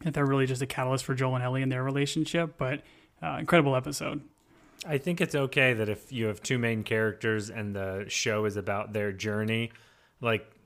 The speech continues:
Speaker 2: unfortunately, you have to come to expect that everyone that appears in that world is either
Speaker 1: Mm-hmm.
Speaker 2: gonna be there for a brief time and a terrible end, or they're gonna be there for a brief time and ride off into the sunset in a different direction. At
Speaker 1: Mm-hmm.
Speaker 2: this point,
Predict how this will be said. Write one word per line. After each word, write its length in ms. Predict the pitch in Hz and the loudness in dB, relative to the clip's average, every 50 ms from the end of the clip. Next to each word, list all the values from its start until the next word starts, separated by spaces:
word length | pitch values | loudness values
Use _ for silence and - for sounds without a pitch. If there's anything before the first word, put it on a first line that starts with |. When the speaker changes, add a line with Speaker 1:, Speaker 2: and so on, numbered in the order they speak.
| _ _ _ _ | _ _ _ _
Speaker 2:
unfortunately, 680 | 127 113 110 107 - 127 120 117 - - 113 117 113 117 | -6 -6 -6 -2 0 2 2 2 0 -2 -4 -4 -2 -2
you 100 | 113 107 | -2 -2
have 120 | 104 - | -2 -4
to 80 | - 104 | -6 -6
come 220 | - 113 101 98 95 | -4 -4 -4 -4 -4
to 80 | 98 | -6
expect 500 | 98 92 - - - 107 101 98 - - | -8 -8 -10 -6 -4 -2 -2 -2 -4 -6
that 100 | - 98 | -6 -4
everyone 400 | 98 98 95 101 101 98 101 98 | -4 -2 -2 -2 -2 -2 -2 -4
that 180 | 95 101 101 90 - | -4 -4 -6 -6 -8
appears 480 | - 107 - - 117 107 104 104 101 98 | -12 -12 -8 -6 -4 -2 -2 -2 -2 -4
in 100 | 101 98 | -4 -4
that 200 | 98 98 104 - | -4 -4 -6 -4
world 440 | 107 107 104 104 104 101 92 92 - - | -2 -2 0 0 0 -2 -4 -6 -14 -12
is 220 | - 123 110 98 151 | -8 -8 -4 -2 0
either 200 | 147 147 - 139 135 | 0 2 2 2 2
Speaker 1:
Mm-hmm. 60 | 135 | 2
Speaker 2:
gonna 120 | 104 104 | 0 0
be 140 | 98 107 104 | -2 -2 0
there 140 | 101 104 95 | 0 0 -2
for 180 | - - 104 | -2 -2 -2
a 40 | 98 | -2
brief 320 | 92 - 110 113 117 110 - | -2 0 0 0 0 0 0
time 440 | - 123 113 113 117 127 131 127 131 - - - _ | 0 2 2 4 2 2 0 -2 -6 -12 -20 -8 _
and 140 | 113 107 98 | -2 -2 -2
a 40 | |
terrible 460 | - - - 117 117 117 113 110 107 110 | 0 2 2 4 4 4 4 2 2 2
end, 340 | 107 117 123 147 156 - - - - - _ - | 2 2 2 0 -2 -6 -10 -18 -20 -20 _ -12
or 340 | - - 110 107 117 120 123 | -6 -4 0 2 2 2 2
they're 140 | 117 110 107 | 2 2 0
gonna 160 | 104 107 104 | 0 -2 -2
be 120 | 101 107 104 | -2 -2 -2
there 140 | 107 104 | -2 -2
for 180 | 101 - 110 104 | -2 -2 -2 -2
a 40 | 98 | -2
brief 320 | 87 104 101 104 107 - | 0 0 0 0 0 -2
time 400 | - - 107 101 104 110 113 110 101 | -2 -2 0 0 0 0 0 0 -2
and 280 | 95 95 95 95 104 | -4 -4 -6 -6 -4
ride 220 | 110 104 98 98 98 | -2 -2 0 0 0
off 240 | 98 98 98 - | -2 -2 -4 -4
into 180 | - 101 98 95 | -6 -6 -6 -6
the 100 | 90 95 | -8 -10
sunset 520 | - - 107 98 95 95 87 104 98 98 | -6 -6 -6 -6 -6 -6 -6 -6 -6 -6
in 60 | - 104 | -8 -10
a 40 | 95 | -10
different 300 | 92 98 87 95 92 90 | -8 -8 -10 -10 -10 -6
direction. 500 | 98 104 107 107 - - - 98 92 87 - - - - _ - | -4 -2 -2 -2 -2 -4 -8 -8 -8 -10 -12 -18 -20 -16 _ -2
At 80 | 143 | 0
Speaker 1:
Mm-hmm. 80 | 143 135 | 0 2
Speaker 2:
this 180 | - - 131 127 | 2 2 0 0
point, 360 | - - 131 127 123 131 | 0 0 2 2 0 0